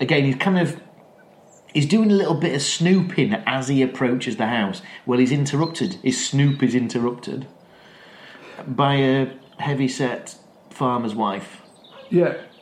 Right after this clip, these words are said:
Speaker 2: I mean, as he's approaching this house, presumably to establish it's in the country, there is a shot of a horse and carriage.
Speaker 1: Yeah.
Speaker 2: And a soundtrack of a horse neighing
Speaker 1: <laughs>
Speaker 2: off screen.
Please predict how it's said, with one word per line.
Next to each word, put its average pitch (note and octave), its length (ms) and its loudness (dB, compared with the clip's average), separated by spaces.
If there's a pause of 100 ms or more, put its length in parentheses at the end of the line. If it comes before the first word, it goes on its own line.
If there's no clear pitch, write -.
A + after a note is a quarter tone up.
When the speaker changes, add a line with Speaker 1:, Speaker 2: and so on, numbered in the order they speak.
(120)
Speaker 2:
I - 60 -2
mean, E3+ 160 4
as G3+ 80 4
he's E3 180 2
approaching D3 560 2
this G#2+ 140 -2
house, G#2 460 -8 (560)
presumably B2+ 600 2
to - 140 -6
establish A#2+ 540 -4
it's C3+ 160 -8
in A#2+ 160 2
the A2 60 -2
country, A2 560 -6 (840)
there A#2+ 240 2
is A#2 360 0 (260)
a B2 80 -8
shot - 340 -4
of B2+ 100 -8
a A#2 100 -4
horse B2 280 -6
and A2 160 -2
carriage. - 440 -12 (600)
Speaker 1:
Yeah. A#2+ 400 -4
Speaker 2:
And D#3 300 4
a B2+ 120 -2
soundtrack C#3 920 0 (840)
of B2+ 200 0
a B2 100 0
horse C3 520 0 (340)
neighing D3 920 2
Speaker 1:
<laughs> - 40 0
Speaker 2:
off C#3 180 0
screen. A#2 540 0